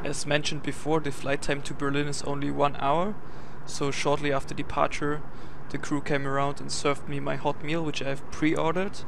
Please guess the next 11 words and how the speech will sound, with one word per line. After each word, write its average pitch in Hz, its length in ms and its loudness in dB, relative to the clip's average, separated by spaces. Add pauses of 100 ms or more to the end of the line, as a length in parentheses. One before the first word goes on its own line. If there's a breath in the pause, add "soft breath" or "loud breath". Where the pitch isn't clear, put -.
(440 loud breath)
for 143 280 0
fifteen 143 480 0
euros 139 320 0
extra. 180 480 0 (800 loud breath)
And 139 120 -2
this 143 180 0
is 143 120 0
how 143 160 4
it 131 100 -2
looked 151 200 0
like. 170 280 0